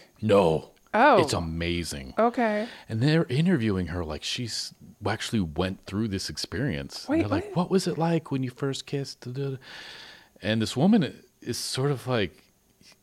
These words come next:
Speaker 1: she seems to almost be laughing it off. Like, she understands, from the tone of her voice, it seems like she understands that this is not really that big a deal.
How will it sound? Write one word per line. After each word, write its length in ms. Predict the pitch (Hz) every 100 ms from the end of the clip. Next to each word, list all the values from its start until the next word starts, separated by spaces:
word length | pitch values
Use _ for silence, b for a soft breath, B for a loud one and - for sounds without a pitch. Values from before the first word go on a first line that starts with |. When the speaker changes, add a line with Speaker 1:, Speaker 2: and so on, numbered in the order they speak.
| _ _ _ _ _
Speaker 1:
she 220 | - - 107
seems 300 | - 180 -
to 100 | 120
almost 280 | 120 110
be 100 | -
laughing 460 | 82 87 95 131 101
it 60 | 78
off. 360 | 95 85 -
Like, 120 | 80
she 300 | - - 165
understands, 1000 | 139 131 104 - 117 127 92 78 80 -
from 220 | - 98
the 80 | 90
tone 220 | - 160
of 60 | 147
her 100 | 110
voice, 340 | 92 98 82
it 80 | 85
seems 280 | - 123 120
like 180 | 104 -
she 340 | - - 139
understands 720 | 110 82 - - 71 73 73 B B B B B
that 120 | 107 104
this 160 | 156
is 100 | 139
not 220 | 113 95
really 220 | 92 92 87
that 160 | 78
big 160 | 85 78
a 40 |
deal. 380 | 73 73 62